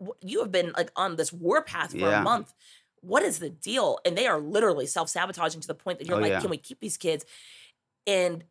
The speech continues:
Speaker 1: twice in the last year, I've dug deep enough to those kids and said, "What is going on?" And those kids, you know, they'll do, they'll look at me and they'll say, "My parents are fighting a lot about money, and I feel like if I stop cheering,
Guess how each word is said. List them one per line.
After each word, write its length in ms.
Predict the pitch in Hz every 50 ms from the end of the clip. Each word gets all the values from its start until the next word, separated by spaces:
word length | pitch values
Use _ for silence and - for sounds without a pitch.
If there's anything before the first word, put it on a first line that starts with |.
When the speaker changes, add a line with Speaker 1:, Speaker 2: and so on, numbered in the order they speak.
| _ _ _ _ _ _ _ _ _ _ -
Speaker 1:
twice 640 | - 214 240 277 294 269 208 170 - - - -
in 140 | - 208 180
the 60 | 175
last 320 | 165 165 170 170 165 - -
year, 460 | 214 233 220 202 175 160 156 143 - _
I've 260 | 170 175 185 175 180 - _ _ _ 180
dug 300 | 165 185 175 175 180 151
deep 200 | - 202 220 -
enough 180 | 220 190 165 -
to 60 | -
those 160 | 170 156 -
kids 200 | - - 175 160
and 100 | 156 160
said, 100 | - - -
"What 240 | - 165 175 202 -
is 120 | - 165 165
going 220 | - 165 165 160
on?" 280 | - 160 170 196 190 -
And 120 | - 156
those 120 | 156 147
kids, 300 | - - 185 175 - -
you 60 | 165 165
know, 100 | 175 165 170
they'll 100 | - 170
do, 160 | 165 165 202 226
they'll 80 | 202 175
look 120 | 165 156
at 80 | - 170
me 80 | 170
and 80 | 165 170
they'll 100 | 160 160
say, 420 | - - - 156 156 156 143 - _ _ _ _ _ _ _ _ _ _ _ _ _ _ _ _ _ _ _ _ _ _ _ _ _ _ _ _
"My 100 | 196 175
parents 280 | - 196 196 190 185 202
are 60 | 175
fighting 240 | - 185 160 - 165
a 60 | 160
lot 160 | 156 147 151
about 180 | 151 160 139 135
money, 240 | 151 151 151 165 170
and 100 | 160 151
I 40 | 139
feel 160 | - 160 156
like 200 | 156 156 147 - _
if 100 | - 143 - _ _ _ _ -
I 120 | 156 147
stop 280 | 143 - 170 143 - -
cheering, 600 | - - 160 151 147 151 156 170 175 196 196